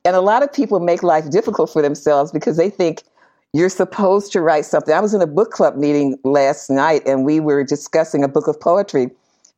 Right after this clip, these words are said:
And somebody was like, "Well, aren't there rules?" <laughs> And I'm like, "Well, for certain genres, maybe, but poetry is poetry and whatever." So, you know, yeah, yeah, okay, good. I, I'm gonna do my compilation of emails eventually.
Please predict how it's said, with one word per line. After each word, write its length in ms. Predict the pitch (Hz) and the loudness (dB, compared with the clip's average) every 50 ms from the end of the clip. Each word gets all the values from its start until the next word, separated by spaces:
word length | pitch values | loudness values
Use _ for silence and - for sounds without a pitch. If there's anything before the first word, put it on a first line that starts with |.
| _ _ | _ _
And 180 | 165 175 208 214 | 0 0 0 0
somebody 300 | - 254 233 233 214 202 | -2 0 2 2 2 2
was 140 | 190 196 - | 0 0 0
like, 180 | 208 180 - - | 0 -2 0 0
"Well, 100 | 226 - | -2 0
aren't 200 | - 233 320 - | 0 -2 0 0
there 120 | 349 370 | 0 0
rules?" 720 | 240 202 180 226 254 285 302 330 339 359 415 427 - - - _ _ _ | 2 2 2 2 2 4 4 2 2 2 0 -2 -4 -8 -18 _ _ _
<laughs> 160 | _ _ _ - | _ _ _ -4
And 80 | 494 - - - - | -4 -4 -6 -4 0
I'm 60 | - | 0
like, 380 | - 539 - 494 523 539 554 - | 0 2 2 2 2 2 2 2
"Well, 420 | 554 587 554 554 571 605 - - _ _ _ _ _ _ _ _ _ _ - - - - | 2 2 2 2 0 -2 -2 -8 _ _ _ _ _ _ _ _ _ _ -20 -20 -4 -2
for 100 | 523 494 | -2 -2
certain 380 | - - - 202 - - 214 | 0 0 0 0 2 2 0
genres, 640 | 180 123 120 165 185 202 494 554 523 - 190 175 170 | 0 0 2 2 4 4 4 2 2 2 0 0 0
maybe, 360 | 170 170 165 170 170 202 226 | 0 2 2 2 2 0 -2
but 260 | 220 202 233 233 233 | 0 0 0 0 0
poetry 460 | - - - 508 480 466 - - 359 370 | -2 0 2 2 0 0 -2 -2 0 0
is 180 | 440 427 - | 0 0 -2
poetry 500 | - 453 508 554 571 554 - - 220 214 196 | -4 -2 0 0 -2 -2 -2 -2 0 2 2
and 380 | 220 220 226 220 254 254 - - _ _ _ _ _ _ _ _ - - _ _ _ - - _ | 2 0 0 -2 -4 -4 -6 -12 _ _ _ _ _ _ _ _ -20 -20 _ _ _ -18 -8 _
whatever." 600 | 202 226 285 277 302 302 294 185 120 107 - - _ _ _ _ _ _ _ _ _ | 2 2 4 4 2 0 0 -4 -6 -8 -10 -12 _ _ _ _ _ _ _ _ _
So, 200 | - - 247 220 | -4 0 2 2
you 160 | 214 254 269 | 2 2 2
know, 80 | 233 202 | 2 2
yeah, 160 | 196 190 170 185 | 2 2 0 2
yeah, 120 | 196 202 - | 0 2 2
okay, 240 | 220 233 233 - - | 2 0 2 -2 -2
good. 220 | 170 - 151 131 | 0 0 2 2
I, 100 | 139 160 - | 2 2 2
I'm 120 | 170 185 220 | 2 0 0
gonna 100 | 214 185 | 0 0
do 100 | 202 196 | 0 0
my 120 | 175 170 | 0 0
compilation 760 | 165 - - 170 160 165 180 156 147 151 147 147 - 139 123 | -2 0 0 0 0 0 0 0 2 2 0 0 -2 -4 -2
of 60 | 123 | 0
emails 720 | 120 120 123 113 113 107 104 104 95 92 104 - - - - _ - _ _ _ | 0 0 0 0 0 0 0 0 -2 -2 -4 -8 -10 -18 -20 _ -20 _ _ _
eventually. 560 | 123 117 95 101 92 - - - 60 69 | -4 -4 -4 -6 -8 -8 -10 -10 -10 -10